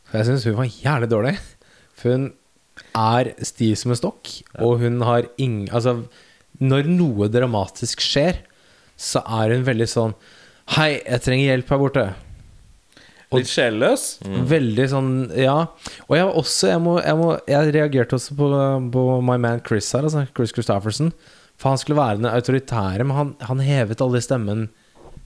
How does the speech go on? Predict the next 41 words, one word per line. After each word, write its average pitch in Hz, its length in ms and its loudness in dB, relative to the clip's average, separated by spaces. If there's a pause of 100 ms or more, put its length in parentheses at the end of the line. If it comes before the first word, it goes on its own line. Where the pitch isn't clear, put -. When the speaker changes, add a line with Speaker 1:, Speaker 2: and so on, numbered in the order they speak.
(240)
Speaker 1:
nok. 151 380 -2 (500)
Han 131 120 0
var 143 140 4
aldri 135 120 0
sånn, 131 160 -2 (160)
«Hei, 226 220 4
nå 208 100 2 (140)
gir 180 340 2
dere 180 200 4
deg!» 180 200 0 (140)
Det - 80 0
er 143 60 4
alltid 143 180 0
sånn, 143 120 0 (460)
«Hei, 160 120 4 (340)
drit 151 420 4
da!» 131 120 2 (260)
Speaker 3:
Men 107 80 -2
han, 143 140 0 (100)
han 165 180 0
balanserer 160 520 2
jo 139 100 -2
på 196 80 0
litt 160 240 -2
knivsegg 131 480 -2
da, 139 80 0
med 117 540 -2 (100)
gærne 107 380 -2 (100)
J-, 110 480 -2
Robert 107 240 -2
Patrick, 120 400 -4
som - 240 -8
Speaker 1:
Mm. 117 80 -2
Speaker 3:
er, 110 300 -2 (340)
han 113 160 -6
er 120 80 -6 (100)
up - 140 -8
for 113 160 -4
a - 20 -6
fight 113 440 -6
anytime. 123 560 -4